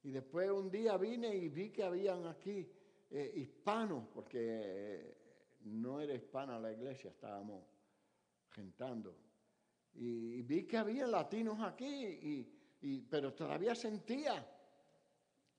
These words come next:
el, el, el entrar, a ver qué estaba s-, pasando.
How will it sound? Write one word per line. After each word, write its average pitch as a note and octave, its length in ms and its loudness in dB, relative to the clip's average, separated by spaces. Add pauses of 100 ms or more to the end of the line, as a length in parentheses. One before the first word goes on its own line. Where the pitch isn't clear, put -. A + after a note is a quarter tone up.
el, C3 260 -2
el, B2+ 280 -2 (400)
el C3 200 -6
entrar, D3 760 -2
a A#2 80 -8
ver D#3+ 340 -2 (680)
qué - 100 -8
estaba F3 540 0
s-, B2+ 200 -10 (280)
pasando. D#3 720 -2